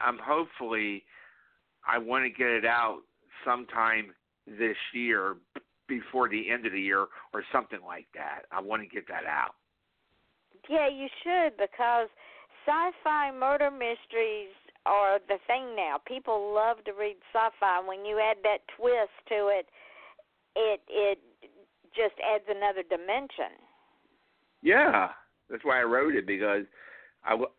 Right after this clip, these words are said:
Speaker 1: I, there's something about, I'm dedicating it to my wife when I'm done. <laughs>
Speaker 2: Well done. Also, I heard, if I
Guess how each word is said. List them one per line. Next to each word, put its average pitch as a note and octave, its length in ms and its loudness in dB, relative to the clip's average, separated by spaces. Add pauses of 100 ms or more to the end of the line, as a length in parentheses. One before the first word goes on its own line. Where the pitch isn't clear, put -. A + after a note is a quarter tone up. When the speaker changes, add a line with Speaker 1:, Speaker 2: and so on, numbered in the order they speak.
(100)
Speaker 1:
I, A#2 140 2 (300)
there's B2 140 0 (100)
something A2+ 360 -2
about, A2 440 2 (1000)
I'm A#2 220 -6
dedicating C3+ 720 0
it A2+ 160 -4 (160)
to C3+ 140 -2
my A2+ 180 2
wife G#2+ 500 0 (180)
when A2+ 440 0
I'm G#2 280 0
done. G#2 360 0 (1120)
<laughs> G#3+ 80 2 (1800)
Speaker 2:
Well C4 420 2
done. A3 520 0 (520)
Also, C#4 880 0 (840)
I C4 380 -2 (720)
heard, E4 320 2 (180)
if G3+ 100 -2 (500)
I G3+ 160 2